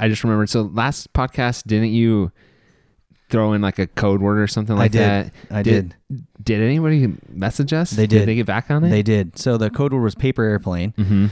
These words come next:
Speaker 2: which was, uh, in, in reference to Wander Brewing's logo. And we got someone who commented on, two people who commented on Instagram, and I got multiple text messages, personal text messages.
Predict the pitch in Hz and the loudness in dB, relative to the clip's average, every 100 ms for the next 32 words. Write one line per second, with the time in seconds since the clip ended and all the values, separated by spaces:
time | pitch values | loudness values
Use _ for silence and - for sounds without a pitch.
0 | - - - 104 90 - 107 98 92 90 | -4 -14 -4 -2 -2 -2 0 2 0 -4
1 | - 104 98 95 92 90 - 90 104 104 | -6 -2 0 0 -2 -4 -6 -6 -4 -2
2 | 104 104 110 - 101 - 110 98 98 95 | -2 -2 -2 -2 -6 -4 0 2 0 -2
3 | 87 98 98 101 98 92 98 98 87 92 | -4 -4 0 0 0 -2 -2 -2 -4 -2
4 | 104 101 85 76 101 _ - - - - | 0 0 -2 -6 -10 _ -20 -20 -20 -20
5 | _ - 117 113 104 101 104 110 - 143 | _ -2 0 2 0 0 0 0 -2 -2
6 | 131 120 127 123 123 117 107 101 98 90 | 0 0 0 0 0 0 0 0 -4 -8
7 | _ - 151 139 127 113 107 113 107 104 | _ -4 -2 0 0 0 0 0 0 2
8 | 101 95 98 98 - 92 90 90 98 - | 2 2 0 -2 -4 -4 -4 -4 -6 -8
9 | _ - 98 101 101 104 - 95 104 - | _ -6 -2 0 0 -2 -4 -6 -6 -4
10 | 95 87 - - - 92 - - 92 - | -6 -8 -10 -10 -6 -4 -6 -6 -6 -6
11 | 82 - 110 120 | -10 -10 -12 -14